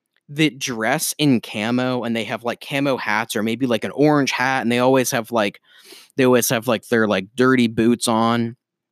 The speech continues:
And they al-, they always try to look like they're either, like, they used to be a mechanic or they work on cars in their off time, and they're also a hunter, and they're chewing and stuff like that. Dude,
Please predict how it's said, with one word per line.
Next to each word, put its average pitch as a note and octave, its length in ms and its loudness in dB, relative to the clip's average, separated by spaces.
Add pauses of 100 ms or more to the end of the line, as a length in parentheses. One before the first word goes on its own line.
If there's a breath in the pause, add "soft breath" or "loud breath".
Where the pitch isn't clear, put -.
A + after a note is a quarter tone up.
(260)
And D#3 120 2
they C#3+ 100 4
al-, D#3+ 220 0
they D#3+ 140 2
always F3+ 260 0
try G#3 100 -2
to E3 80 0
look C3 160 -4
like C#3 160 -2
they're B2 220 -2
either, A#2+ 280 -4
like, G#2 220 -8
they A#2 80 -6
used A2 360 -6
to D#3 60 -8
be E3 120 -2
a C#3+ 40 0
mechanic B2 540 -2
or A2+ 60 -2
they G2+ 100 0
work B2+ 260 -2
on A#2 120 -2
cars A2 320 -2
in G#2 40 -8
their G2 140 -2
off G#2 160 0
time, A2 300 -2
and F#2 80 -4
they're F#2+ 160 0
also A2+ 300 0
a F2 40 -2
hunter, A#2+ 500 -4 (360 loud breath)
and A2 120 -4
they're G2 140 -4
chewing B2 420 0
and B2+ 120 0
stuff - 200 -4
like B2+ 160 -2
that. C3+ 300 -2
Dude, B2 240 0